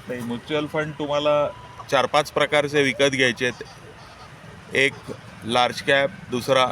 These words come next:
मिड कॅप, तिसरा फ्लेक्झी कॅप, चौथा मल्टी कॅप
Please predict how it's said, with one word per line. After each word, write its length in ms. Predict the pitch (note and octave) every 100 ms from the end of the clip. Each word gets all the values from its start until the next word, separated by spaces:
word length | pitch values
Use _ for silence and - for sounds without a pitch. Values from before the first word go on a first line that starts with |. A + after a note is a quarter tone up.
| -
मिड 260 | A#2 A#2+ -
कॅप, 200 | C#3 C#3 - - - - - -
तिसरा 340 | C3 - C3+ C3
फ्लेक्झी 460 | C3 A#2+ A#2 C#3+
कॅप, 300 | D3 C#3+ C#3 - - - - - - -
चौथा 400 | C3 A#2+ A#2 C#3+
मल्टी 420 | C#3 A#2+ A#2 C3+ A#2
कॅप 160 | G2+